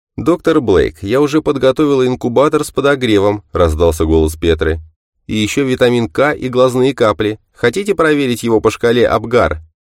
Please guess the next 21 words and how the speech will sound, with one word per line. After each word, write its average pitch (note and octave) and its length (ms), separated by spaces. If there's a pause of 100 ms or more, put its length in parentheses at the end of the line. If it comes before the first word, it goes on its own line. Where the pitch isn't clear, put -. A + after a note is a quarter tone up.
(260)
«Нет, G2 380
сама G#2+ 340
справишься. E2 500
Я E2+ 180
должен A#2+ 320
доложить A#2 440
о - 80
благополучном A#2 760
разрешении, A#2+ 640
причём G#2+ 460
срочно». E2+ 640 (600)
Блейк F#2+ 420
приблизился F2 640
к D#2+ 40
постели D#2+ 400
Аманды F#2+ 460
и - 120
наклонился, E2+ 680
чтобы A#2 400
взять E2 280
ребёнка. C#2 640